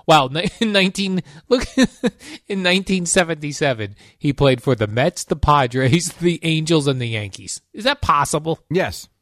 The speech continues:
Speaker 2: that is possible. Think about Mike Piazza. He played for, uh, the Mets, the Marlins, and, uh, the Dodgers in one year,
Speaker 1: Oh.
Speaker 2: in literally in a three-week span.
Speaker 1: <laughs>
Speaker 2: Remember? Remember he went over to the Marlins? It was like, it's like a, uh, stopover for him.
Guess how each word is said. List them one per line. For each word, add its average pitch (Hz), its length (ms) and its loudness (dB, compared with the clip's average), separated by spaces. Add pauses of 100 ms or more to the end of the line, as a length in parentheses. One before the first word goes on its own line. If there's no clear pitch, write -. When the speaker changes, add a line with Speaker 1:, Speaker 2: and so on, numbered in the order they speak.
(580)
Speaker 2:
that 165 100 -2
is 185 80 -2
possible. 95 380 -4
Think 156 120 0
about 170 140 -2
Mike 151 220 -6
Piazza. 135 440 -2
He 101 120 -4
played 117 300 -8
for, 117 440 -6
uh, 113 220 -4 (480)
the 120 80 -2
Mets, 127 340 -4
the 127 80 -4
Marlins, 127 720 -2
and, 113 220 -4
uh, 107 240 -4
the 107 80 -6
Dodgers 104 420 -2
in 87 80 -4
one 85 140 -8
year, 76 200 -10 (360)
Speaker 1:
Oh. 117 100 -12
Speaker 2:
in 120 180 -2
literally 143 280 0
in 104 60 -6
a 98 40 -4
three-week 135 460 -4
span. 98 420 -6 (500)
Speaker 1:
<laughs> - 920 -2
Speaker 2:
Remember? 147 480 -2
Remember 143 280 0
he 151 80 0
went 151 160 0
over 143 160 -2
to 135 120 -8
the 135 60 -2
Marlins? 143 440 0
It 143 60 -2
was 117 140 -2
like, 117 140 -4
it's 117 160 -8
like 110 180 -6
a, 104 180 -2
uh, 95 100 -2
stopover 110 640 -2
for 92 160 -8
him. 82 280 -6